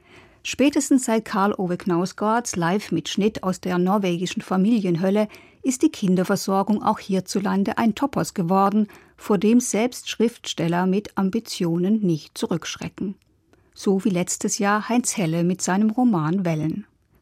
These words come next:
Bemerkenswerterweise kommt durch die männliche Bearbeitung des Sujets ein neuer Aspekt ins Spiel. Wutausbrüche und Gewaltfantasien,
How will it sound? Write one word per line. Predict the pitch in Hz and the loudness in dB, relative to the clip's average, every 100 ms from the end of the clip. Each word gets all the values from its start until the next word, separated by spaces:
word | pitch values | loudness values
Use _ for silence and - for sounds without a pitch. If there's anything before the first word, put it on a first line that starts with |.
| _ | _
Bemerkenswerterweise | 214 190 277 277 - 190 175 170 175 180 208 247 | 2 2 2 0 -2 -2 -2 -2 0 0 0 -2
kommt | 247 208 202 | 0 -2 0
durch | 190 - | 0 0
die | 185 | 2
männliche | 185 214 208 190 | 4 4 2 0
Bearbeitung | 160 - 170 175 185 190 180 | -2 0 0 0 0 0 -2
des | 170 | -4
Sujets | - 190 - 190 226 - | -4 -4 -2 -2 -2 -4
ein | 214 214 | 0 2
neuer | 180 165 160 - | 4 2 0 -2
Aspekt | 180 - 185 - | -6 -4 -4 -2
ins | 180 165 | -4 -4
Spiel. | - 160 160 214 _ _ _ _ - | -4 -4 -4 -6 _ _ _ _ -2
Wutausbrüche | 208 262 180 - - 185 - | 0 2 0 -2 -4 -2 0
und | 226 214 | -2 0
Gewaltfantasien, | 196 214 247 - 156 175 160 180 196 | 2 2 0 0 0 0 -4 -2 0